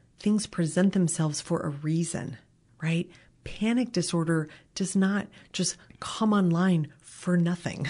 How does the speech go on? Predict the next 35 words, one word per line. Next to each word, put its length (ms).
<laughs> 40
right? 320
It's 200
a 60
real 340
thing. 560
And 140
it, 180
it's 180
really 160
scary. 540
You 220
know, 240
I, 220
I 80
have 320
the 180
utmost 320
compassion 520
and 80
respect 440
for 300
the 80
patients 460
in 60
my 140
life 360
who 160
m-, 80
have 240
had 180
to 60
struggle 560
with 200
that. 280